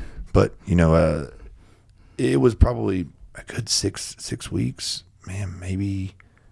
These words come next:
maybe longer, where I just felt so awkward. And now I can kinda teach stuff both sides. I found it super valuable in me being a coach because, again, you got left-handed kids. Um, and I have,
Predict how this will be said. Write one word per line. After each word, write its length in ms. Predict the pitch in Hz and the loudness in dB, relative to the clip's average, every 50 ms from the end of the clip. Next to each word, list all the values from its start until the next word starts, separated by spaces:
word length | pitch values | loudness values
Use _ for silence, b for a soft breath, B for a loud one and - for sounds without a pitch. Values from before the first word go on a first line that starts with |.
| _ _ - | _ _ -4
maybe 180 | 107 104 104 92 | -2 0 2 2
longer, 360 | 82 82 92 120 117 85 76 | 2 2 2 2 0 -2 -2
where 380 | 78 80 80 80 78 78 78 - b b b b b b b b b b b - | 0 0 0 0 0 -2 -4 -6 b b b b b b b b b b b -8
I 40 | - | -6
just 160 | 92 85 - | -6 -6 -4
felt 180 | - 82 76 - | -4 -6 -4 -4
so 240 | - - 95 90 90 | 0 2 4 6 6
awkward. 260 | 98 92 - 92 87 | 6 4 4 0 2
And 100 | 87 90 | 2 4
now 180 | 95 98 117 135 | 4 4 4 4
I 60 | 127 | 4
can 140 | 110 92 82 | 2 -2 -2
kinda 200 | 101 101 110 92 | 0 0 0 0
teach 280 | - - 117 110 - | -2 -4 -6 -4 -2
stuff 220 | - 117 104 - - | -2 -2 -2 0 2
both 180 | 87 90 95 - | 2 2 2 2
sides. 500 | - - 71 78 85 87 87 87 - - - - | -2 0 2 2 4 4 2 0 -4 -10 -4 -2
I 60 | 110 | 2
found 220 | - 123 127 117 98 | 4 4 4 4 2
it 60 | - | 0
super 220 | - 123 110 98 | -2 -2 0 2
valuable 360 | 87 92 92 90 87 85 87 85 | 4 4 6 6 6 4 4 4
in 80 | 85 | 4
me 100 | 87 87 85 | 4 4 4
being 200 | 82 82 76 73 | 2 2 0 -2
a 40 | 71 | -4
coach 520 | - - 101 90 78 73 - - - - B B B B B B B B B B B B B B B - | 0 2 4 4 4 2 -2 -8 -12 -12 B B B B B B B B B B B B B B B -4
because, 520 | - - - 92 95 85 80 82 - - - | -2 0 4 4 4 4 2 -2 -6 -8 -8
again, 360 | 85 85 95 104 95 80 78 | 0 4 6 6 6 6 2
you 60 | 76 69 | 0 0
got 160 | 82 76 73 | 0 2 2
left-handed 400 | 78 78 - - 90 82 78 71 | 2 2 2 2 0 0 0 0
kids. 440 | - - 101 98 76 - - - - - | 2 6 6 6 6 4 0 -8 -6 -2
Um, 340 | 73 80 80 80 78 76 - | 2 2 4 4 4 2 4
and 220 | 82 80 80 78 | 4 4 4 4
I 200 | 73 87 87 85 | 4 4 4 6
have, 380 | 82 87 82 - - - - | 6 4 2 2 -4 -12 -16